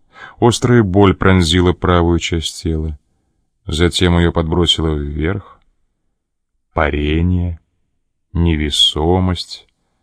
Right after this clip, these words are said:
Она парила, будто время остановилось, будто оно больше ничего для неё не значило.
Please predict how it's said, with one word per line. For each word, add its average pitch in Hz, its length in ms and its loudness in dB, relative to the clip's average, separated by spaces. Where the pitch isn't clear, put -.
Она 117 300 2
парила, 127 580 2
будто 104 480 -4
время 127 380 2
остановилось, 98 960 -2
будто 113 380 0
оно 131 180 4
больше 123 640 0
ничего 113 760 0
для 117 200 -2
неё 107 280 0
не 104 180 -2
значило. 80 760 -4